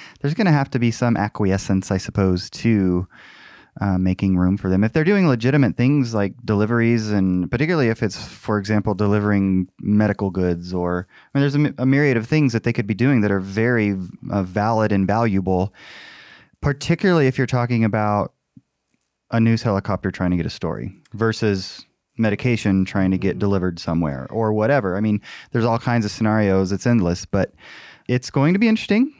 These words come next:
Speaker 1: And I wonder if the powers that be are even thinking in these terms at this point.
Speaker 2: You know what? I doubt that they're thinking of these terms at this point because of the Part one oh seven rule,
Speaker 1: Right.
Speaker 2: which says that drones must always yield to other aircraft, right?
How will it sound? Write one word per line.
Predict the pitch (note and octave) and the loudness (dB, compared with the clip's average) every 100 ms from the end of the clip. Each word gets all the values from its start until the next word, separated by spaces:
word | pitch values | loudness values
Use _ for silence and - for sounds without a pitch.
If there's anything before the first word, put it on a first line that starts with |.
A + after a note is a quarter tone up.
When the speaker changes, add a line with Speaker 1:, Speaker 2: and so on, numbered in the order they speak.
| - | -8
Speaker 1:
And | A#2 B2+ | -2 2
I | B2 | 2
wonder | A#2+ A#2 C3 C#3+ D#3 | 2 2 2 2 2
if | D3 C#3 | 0 -2
the | |
powers | C3+ A#2 A#2+ | -2 0 0
that | C3 A2 | -2 -2
be | A2 A2 | -2 0
are | G#2+ | -2
even | G#2+ B2 A2+ G#2+ | 0 -2 -2 -4
thinking | G#2 - - F3+ G#3 E3 A#2 | -6 -16 -4 0 2 2 2
in | G#2+ | 2
these | G2 - | 0 0
terms | A2 F#2+ F#2+ | 0 0 0
at | F#2 | -4
this | F2+ | -6
point. | - F2 D#2 - F#2 - _ _ - - - - | -6 -6 -6 -8 -12 -12 _ _ -20 -20 -16 0
Speaker 2:
You | G3 | 2
know | A3+ | 4
what? | A3 G#3+ A3+ | 2 4 2
I | - F#3 | 2 0
doubt | D3 E3 G3 | 2 0 0
that | G3+ | 0
they're | F#3+ G3+ | 0 0
thinking | F3+ F3+ F#3 F3+ | 2 2 2 2
of | D3+ C#3+ | 0 0
these | E3+ D#3 | 0 0
terms | D#3+ E3 D#3 | 0 0 0
at | D3 | -2
this | D#3+ | -4
point | - E3 D#3+ | 0 0 2
because | C#3 - C#3+ C#3 | 0 0 0 2
of | D3 C3 | 0 0
the | C3 | -4
Part | - D3 C3 | 0 0 2
one | C3+ C#3 | 0 0
oh | |
seven | C3 - A#2+ C3+ D3 | -2 -2 -2 0 2
rule, | D3 D#3 F3+ F3+ - - - | 2 4 2 0 -6 -20 -2
Speaker 1:
Right. | A2 | 0
Speaker 2:
which | D3 | 0
says | - D#3+ D#3 D3 | -4 0 0 2
that | D3 C#3 | -2 -2
drones | B2 C3 C#3+ D#3 E3 - | -4 -2 2 2 0 2
must | D3 C#3+ - | 0 0 0
always | C#3+ D3 D#3 D3+ A2+ A#2 | 2 4 4 2 0 0
yield | C3+ C#3 C#3 C3+ - | 2 4 2 -2 -4
to | C#3 | -2
other | B2+ C3+ C3 - | 0 0 0 0
aircraft, | C3+ D3 C#3+ A2+ - - B2+ | 0 0 -2 -6 -6 -8 -2
right? | B2+ | 0